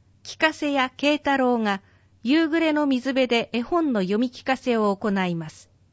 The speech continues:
時間、十六時から、十八時から。対象、どなたでも。費用、無料。申し込み、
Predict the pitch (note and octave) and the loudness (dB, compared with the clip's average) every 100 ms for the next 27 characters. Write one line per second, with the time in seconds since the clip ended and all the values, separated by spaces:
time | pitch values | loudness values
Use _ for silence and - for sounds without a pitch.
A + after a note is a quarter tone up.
0 | _ _ _ _ _ _ - A#3+ - C#4+ | _ _ _ _ _ _ -2 0 2 2
1 | C#4 A#3+ _ - D4 E4+ E4 E4 D#4+ B3 | 2 -6 _ -2 2 4 2 0 -2 -4
2 | - E3+ C#3 - _ _ _ _ _ _ | -4 -4 -4 -6 _ _ _ _ _ _
3 | - D#4 E4 E4 D#4+ D#4 A#3+ G3 E3 D#3 | 0 2 2 0 0 0 -2 -2 -2 -4
4 | - _ _ _ _ _ _ _ _ _ | -8 _ _ _ _ _ _ _ _ _
5 | - D#4 D#4 - C#4 C4+ A#3+ - D#4 D#4+ | -2 0 0 0 2 2 0 -2 0 0
6 | C4 F#3+ E3+ C#3+ - _ _ _ _ _ | 0 -2 -2 -6 -10 _ _ _ _ _
7 | _ - E4 D#4 A#3 D#3+ - _ - G#3 | _ -4 0 2 2 0 -6 _ -2 0
8 | A#3 G#3+ F#3 E3 - _ _ _ _ _ | 2 2 2 -2 -8 _ _ _ _ _
9 | _ _ _ _ _ _ _ _ _ _ | _ _ _ _ _ _ _ _ _ _
10 | _ _ - D4 D#4+ - - C#4+ C4 A#3+ | _ _ 0 2 2 -2 0 2 2 -4